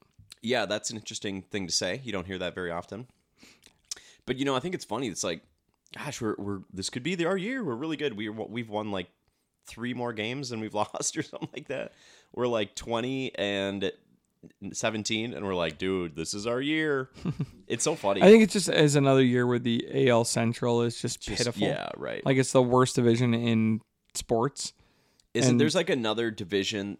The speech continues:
Speaker 1: where every team has a better
Speaker 2: <laughs>
Speaker 1: record than every team in the A L Central?
Speaker 2: Yeah.
Speaker 1: So, yeah.
Speaker 2: That's how it seems every year now.
Speaker 1: Yeah.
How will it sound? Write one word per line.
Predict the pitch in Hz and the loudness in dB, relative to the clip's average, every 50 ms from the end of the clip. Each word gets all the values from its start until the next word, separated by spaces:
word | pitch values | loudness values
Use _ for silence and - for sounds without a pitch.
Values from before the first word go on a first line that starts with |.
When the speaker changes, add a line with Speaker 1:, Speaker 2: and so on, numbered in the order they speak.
| - | -8
Speaker 1:
where | - 98 101 - - - | -4 -2 -2 -2 0 -2
every | 95 101 98 104 107 98 | -2 -2 -2 -2 -4 -4
team | - - 104 98 95 90 | -4 -4 -4 -4 -4 -4
has | 90 92 92 85 | -4 -4 -6 -6
a | 95 82 | -6 -4
better | - 90 87 87 | -4 -2 -2 -2
Speaker 2:
<laughs> | 85 87 | -2 -2
Speaker 1:
record | 87 - - 90 - 82 | -2 -2 -2 -4 -4 -2
than | 85 82 78 | -4 -4 -2
every | - 85 85 90 87 | -2 -2 -2 -4 -4
team | - - 87 82 80 | -2 -2 -2 -2 -4
in | 82 | -4
the | 82 80 | -6 -4
A | 76 80 | -4 -4
L | 80 80 | -4 -6
Central? | - - 73 73 - - 58 50 - - | -6 -6 -8 -8 -10 -12 -14 -14 -10 -6
Speaker 2:
Yeah. | - - - - - | -2 -2 -2 -2 -2
Speaker 1:
So, | - - - - - - - | -6 -8 -8 -8 -8 -10 -12
yeah. | - 71 60 - - - - _ _ _ _ _ - | -12 -12 -12 -12 -14 -16 -20 _ _ _ _ _ -4
Speaker 2:
That's | - 73 73 127 - - - - - - _ _ - - - | -2 0 0 0 0 0 -2 -2 -4 -8 _ _ -14 -10 -6
how | - - - | -4 -2 -2
it | - - | -2 -2
seems | - - - 113 110 | -2 -2 -2 -2 -2
every | 110 - 90 90 - | -2 -2 -2 -4 -4
year | - - - | -6 -6 -6
now. | - - | -6 -6
Speaker 1:
Yeah. | - 87 76 76 | -6 -6 -6 -8